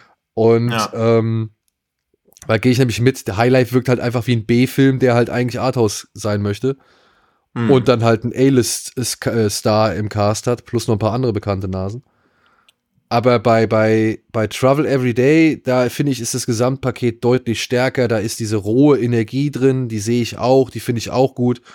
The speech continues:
Speaker 1: Und wenn dann so ein Film, der auch schon echt realistisch anmutet, weil er halt irgendwie ganz dicht gefilmt ist, weil er halt,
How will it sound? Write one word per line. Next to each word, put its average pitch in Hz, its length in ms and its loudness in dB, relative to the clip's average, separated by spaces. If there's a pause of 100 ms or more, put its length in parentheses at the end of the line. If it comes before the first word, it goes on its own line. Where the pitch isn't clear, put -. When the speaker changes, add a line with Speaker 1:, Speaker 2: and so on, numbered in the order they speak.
(440)
Speaker 1:
Und 120 340 0 (360)
wenn 175 220 2
dann 233 160 4
so 180 100 4
ein 156 60 0
Film, 208 400 0
der 139 160 4
auch 135 80 0
schon 156 180 0
echt 143 280 -6
realistisch 143 720 0
anmutet, 127 800 0
weil 113 140 2
er 135 80 4
halt 131 160 4
irgendwie 123 300 -2
ganz 131 300 -2
dicht 156 280 -2
gefilmt 127 560 0
ist, 117 380 -2 (340)
weil 110 160 2
er 117 140 4
halt, 117 420 0